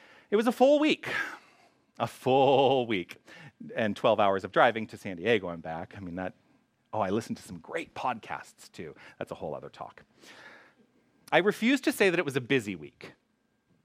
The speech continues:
And that's a personal choice that I have made, because for me, and this is something maybe to check in, for me, the word busy has some connotation to it.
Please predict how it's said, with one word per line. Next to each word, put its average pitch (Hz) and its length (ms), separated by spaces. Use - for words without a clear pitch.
And 120 120
that's 123 140
a 143 40
personal 139 440
choice 107 280
that 107 120
I 95 60
have 92 120
made, 90 220
because - 400
for 107 160
me, 117 480
and - 80
this 120 120
is 147 80
something 143 220
maybe 107 160
to 95 100
check - 280
in, 123 260
for 127 180
me, 185 320
the 127 180
word 123 500
busy 180 760
has 123 320
some 117 240
connotation 120 1080
to 71 260
it. - 280